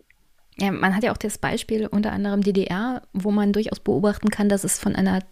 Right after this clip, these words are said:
totalitären Regierung hin zu einer autoritären Regierung in der, im Endstadium gelaufen ist, wo ich mich dann frage, finden das Neoliberale eigentlich ganz gut, wie sich das entwickelt hat? <laughs> Und ich glaube, die Antwort wäre nein.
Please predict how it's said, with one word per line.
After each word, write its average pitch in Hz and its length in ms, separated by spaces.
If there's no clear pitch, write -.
totalitären 226 1000
Regierung 214 540
hin 220 140
zu - 160
einer 190 520
autoritären 262 640
Regierung 240 480
in 220 100
der, 214 180
im 214 120
Endstadium 214 540
gelaufen 202 300
ist, 214 160
wo 196 100
ich 226 80
mich 240 140
dann 226 140
frage, 214 320
finden 311 260
das 294 160
Neoliberale 269 760
eigentlich 240 340
ganz 220 180
gut, 294 200
wie 277 80
sich 285 120
das 277 160
entwickelt 285 440
hat? 349 180
<laughs> - 80
Und 226 100
ich 226 160
glaube, 277 340
die 262 160
Antwort 269 300
wäre 339 180
nein. 175 280